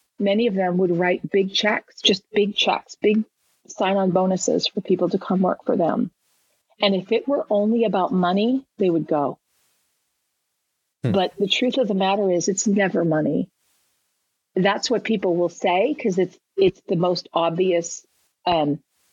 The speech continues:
Speaker 1: it's the most obvious smokescreen someone can give you. But money is only a symbol that says, um, you know, how I, I feel,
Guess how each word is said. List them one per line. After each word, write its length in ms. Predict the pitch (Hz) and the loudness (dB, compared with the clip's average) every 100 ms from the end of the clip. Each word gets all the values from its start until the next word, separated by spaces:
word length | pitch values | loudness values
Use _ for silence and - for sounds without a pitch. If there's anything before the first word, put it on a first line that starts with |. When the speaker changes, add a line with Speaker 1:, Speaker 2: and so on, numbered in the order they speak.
| _ - | _ -6
Speaker 1:
it's 180 | 185 - | -6 -2
the 80 | |
most 220 | 175 175 131 | -2 0 0
obvious 460 | 175 175 160 - | 0 0 -2 -2
smokescreen 580 | 190 175 - 208 190 175 | -2 0 0 0 0 0
someone 280 | 175 170 170 | -2 0 0
can 220 | 175 170 | 0 0
give 220 | 165 165 | 0 0
you. 300 | 220 269 294 _ _ _ _ _ _ _ _ - | 0 0 -4 _ _ _ _ _ _ _ _ -6
But 180 | 208 226 | -4 0
money 380 | 202 202 254 233 | 0 2 0 0
is 140 | 202 | 0
only 260 | 202 196 185 | 0 0 0
a 60 | 170 | -2
symbol 640 | - 208 185 170 170 175 _ _ _ - | -2 0 0 0 -2 -4 _ _ _ -2
that 200 | 175 - | 0 0
says, 640 | - 185 175 175 180 - _ _ _ | -2 0 2 0 0 -4 _ _ _
um, 460 | 185 175 170 180 185 _ _ _ _ _ _ _ _ _ - | -2 0 0 -2 -4 _ _ _ _ _ _ _ _ _ -4
you 220 | 196 190 | 0 2
know, 420 | 180 175 175 - _ _ _ _ | 2 2 0 -4 _ _ _ _
how 420 | - 196 175 170 - | -8 -2 0 -2 -4
I, 300 | 196 - - - | -8 -4 -4 0
I 140 | 185 | -2
feel, 440 | 175 196 180 - | 0 0 0 -2